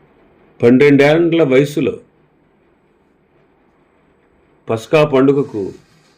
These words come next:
తల్లిదండ్రులతో వెళ్ళాడు. భౌతికమైన తల్లిదండ్రులు అనబడిన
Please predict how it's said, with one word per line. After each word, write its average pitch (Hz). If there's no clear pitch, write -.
తల్లిదండ్రులతో 120
వెళ్ళాడు. 92
భౌతికమైన 110
తల్లిదండ్రులు 101
అనబడిన 95